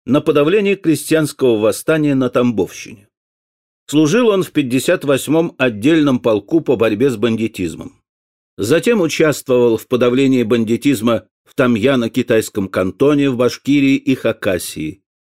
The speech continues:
Известно, что, обвинённый в незаконных действиях против мирного населения, он находился под следствием сразу по нескольким делам,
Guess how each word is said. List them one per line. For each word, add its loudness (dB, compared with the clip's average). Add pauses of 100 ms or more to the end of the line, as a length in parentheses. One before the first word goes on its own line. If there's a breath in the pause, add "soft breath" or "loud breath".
Известно, 0
что, -2 (120)
обвинённый 2
в -2
незаконных 0
действиях 0
против -2
мирного 0
населения, -2 (180)
он 0
находился 0 (180)
под 0
следствием 0
сразу 0
по 0
нескольким 0
делам, -2